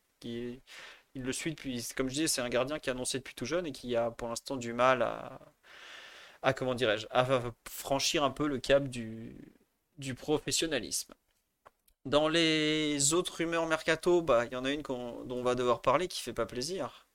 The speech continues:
enfin, pas plaisir à tout le monde. Euh, Italien et Parisien, euh, le talent d'un Saoudien, euh, quand même, euh, dénommé Marco Verratti, euh, est quand même, euh,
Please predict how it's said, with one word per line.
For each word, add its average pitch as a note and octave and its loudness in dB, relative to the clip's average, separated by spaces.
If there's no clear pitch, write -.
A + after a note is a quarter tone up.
enfin, A#2 -6
pas A#2+ 0
plaisir A#2+ 0
à A2 4
tout C3 -6
le C#3 -4
monde. D3+ -4
Euh, C2 -4
Italien D3 4
et C#3+ 4
Parisien, C3+ 6
euh, C3+ 2
le B2 2
talent C3+ 4
d'un C3 2
Saoudien, C3 4
euh, A#2+ 0
quand A#2 -2
même, D#3+ 0
euh, A#2 -2
dénommé B2 -6
Marco B2+ 0
Verratti, B2+ 2
euh, A#2 0
est A#2 0
quand C3 8
même, D3 6
euh, G2 4